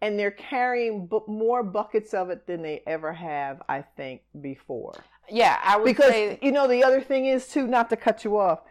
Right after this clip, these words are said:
Speaker 1: we're living in, we're not living in cloistered neighborhoods.
Speaker 2: No.
Speaker 1: You know, I think sometimes there's some sense of security in a cloistered neighborhood.
Speaker 2: Yeah. Yeah.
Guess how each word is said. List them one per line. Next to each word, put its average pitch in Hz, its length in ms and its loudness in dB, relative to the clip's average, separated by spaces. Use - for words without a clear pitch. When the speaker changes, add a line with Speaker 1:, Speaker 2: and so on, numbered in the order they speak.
Speaker 1:
we're 269 460 0
living 262 640 -2
in, 185 580 -8
we're 220 120 0
not 226 200 -2
living 208 220 -2
in 180 120 -6
cloistered 196 600 -6
neighborhoods. 147 880 -10
Speaker 2:
No. 160 240 -10
Speaker 1:
You 175 80 -4
know, - 100 -4
I 175 120 -6
think 190 220 -8
sometimes 196 480 -6
there's 175 240 -6
some 185 220 -8
sense 185 380 -10
of 160 100 -8
security 170 800 -6
in 147 140 -10
a 139 40 -12
cloistered 151 640 -10
neighborhood. 123 580 -12
Speaker 2:
Yeah. 160 380 0
Yeah. 247 400 0